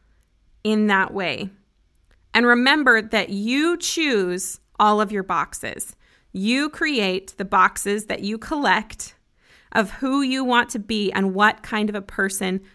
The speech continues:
you want to be. If you don't fit into a box that you think is expected of you, it's okay.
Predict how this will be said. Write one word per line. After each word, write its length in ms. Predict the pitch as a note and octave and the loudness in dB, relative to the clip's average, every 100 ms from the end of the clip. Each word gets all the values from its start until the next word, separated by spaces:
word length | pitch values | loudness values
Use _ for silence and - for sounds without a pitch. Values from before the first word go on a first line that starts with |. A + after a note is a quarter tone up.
| _ | _
you 240 | - G#3+ G#3 | -4 -2 0
want 280 | G3 F3+ - | 0 -2 -4
to 100 | F3+ | -8
be. 400 | F#3 E3+ - - _ _ _ _ _ _ - | -6 -8 -10 -18 _ _ _ _ _ _ 0
If 220 | A3+ A3 | 0 0
you 160 | B3 | -2
don't 240 | C4 D4+ - | 0 0 0
fit 260 | - B3+ | -2 -2
into 300 | - A#3 C4 | 0 -4 -2
a 40 | A3 | -4
box 760 | - G3 G#3 C4 - - - - _ _ | 0 2 2 0 -8 -10 -10 -12 _ _
that 140 | G#3+ G#3+ | -2 0
you 140 | A3+ | -2
think 380 | A3 B3 C4+ - | -2 -2 -2 -2
is 140 | G#3+ G3 | -4 -4
expected 600 | G3 - A3 A3+ C4+ C4+ | -6 -2 -2 -2 -6 -6
of 120 | C4+ | -4
you, 340 | C4+ C#4+ D4+ _ _ _ _ _ _ _ _ - | -4 -4 -6 _ _ _ _ _ _ _ _ -12
it's 180 | A3 A#3 | -8 -8
okay. 400 | A#3 B3+ F#3+ | -4 -2 -2